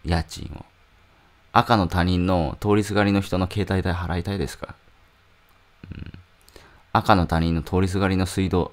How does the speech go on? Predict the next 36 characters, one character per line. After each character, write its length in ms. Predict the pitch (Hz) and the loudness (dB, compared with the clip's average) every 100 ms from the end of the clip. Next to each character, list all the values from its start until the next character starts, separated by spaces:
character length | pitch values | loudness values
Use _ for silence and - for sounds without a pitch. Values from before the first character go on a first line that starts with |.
| - | -8
人 200 | 90 - | -10 -6
の 100 | 87 | -6
水 220 | - 90 | -4 -4
道 160 | 85 85 | -2 0
代 140 | 85 | 0
払 240 | 80 78 80 | -2 -4 -4
い 40 | |
た 100 | 80 | -4
い 40 | |
で 100 | 73 | -4
す 60 | - | -6
か？ 80 | - | -8
電 180 | 78 76 | -6 -4
気 120 | 69 | -4
代 80 | 78 | -4
払 160 | 73 | -6
い 40 | 78 | -6
た 120 | 71 | -6
い 80 | 62 | -8
で 80 | |
す 80 | - | -10
か？ 160 | - - - - - _ - | -12 -14 -18 -20 -20 _ -4
申 140 | 92 | -2
し 20 | |
訳 140 | 104 101 | 0 2
な 80 | 98 | 2
い 20 | |
け 60 | |
ど 60 | 78 | 0
僕 140 | - | -4
は 40 | - | -8
払 200 | 71 78 | -4 -2
わ 100 | 76 | -2
な 100 | 67 | -4
い 40 | |
ね。 160 | - | -8